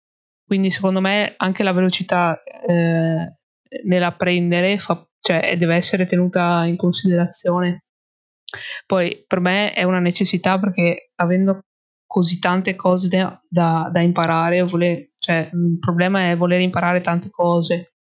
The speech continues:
Non lo faccio mai contemporaneamente, cioè, quindi cerco di dividere un po' a compartimenti stagni,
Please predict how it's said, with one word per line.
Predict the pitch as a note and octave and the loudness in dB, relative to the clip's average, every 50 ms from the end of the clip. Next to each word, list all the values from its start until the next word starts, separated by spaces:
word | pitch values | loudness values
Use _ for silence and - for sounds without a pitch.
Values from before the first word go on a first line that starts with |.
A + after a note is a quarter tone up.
| _ _ _ _ _ _ _ _ - - _ | _ _ _ _ _ _ _ _ -20 -20 _
Non | - F#3 F#3+ F#3+ | 0 0 2 2
lo | G3 | 0
faccio | F#3 - G#3 F#3+ - A3 F#3+ | 0 0 -2 -2 0 -2 0
mai | F#3 F3+ F3+ F#3+ G3 | 2 2 2 0 0
contemporaneamente, | F#3+ - G3+ F#3+ F#3 G3 F#3 F3+ - F3+ F3+ F3 F3 F3 E3 E3 E3 E3+ E3+ F3 - E3+ | -2 -2 -2 0 0 0 -2 0 0 0 2 2 0 0 -2 -2 -2 -4 -4 -6 -8 -10
cioè, | - - F3 | -8 -8 -8
quindi | - - F3+ F3+ F3 E3+ - - - | -2 0 0 2 2 0 -2 -6 -12
cerco | - - F#3 F#3 G3 | -4 -4 -2 0 0
di | F#3+ F3 F3+ | 0 2 2
dividere | E3+ F3+ F3 F#3 F3+ F#3 F#3+ F#3 | 2 2 2 2 0 2 0 0
un | F3 | 0
po' | F3 F3+ | 0 -2
a | E3+ | -2
compartimenti | F3 - F#3 F3+ F3 F3 F3+ - F#3 F3+ F3 F3 - F3 | 0 -2 -2 0 0 -2 -2 0 0 0 0 0 0 -4
stagni, | - - - E3+ E3+ E3+ F3 F3+ F3+ F3+ F3+ | -4 -2 -4 -2 0 0 2 2 2 0 -2